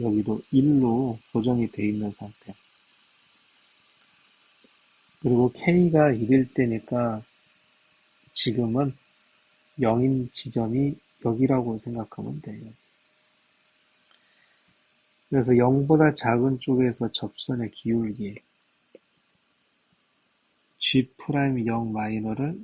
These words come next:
마이너스 일이라고 하면 되지. 자, F의 영 플러스. 이쪽에 이제 함수값이니까 마이너스 일이 되는 거고.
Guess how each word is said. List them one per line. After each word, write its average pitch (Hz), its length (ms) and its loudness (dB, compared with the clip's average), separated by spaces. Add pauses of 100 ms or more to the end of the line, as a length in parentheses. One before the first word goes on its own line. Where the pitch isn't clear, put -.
마이너스 120 540 -4
일이라고 135 380 -6
하면 113 140 -8
되지. 113 460 -8 (1300)
자, 107 220 -4
F의 120 540 0
영 113 240 -2
플러스. 113 540 -4 (1700)
이쪽에 143 420 0 (100)
이제 123 360 -2 (2250)
함수값이니까 131 1200 -8 (340)
마이너스 113 640 -6
일이 131 180 -6
되는 107 260 -10
거고. 104 340 -16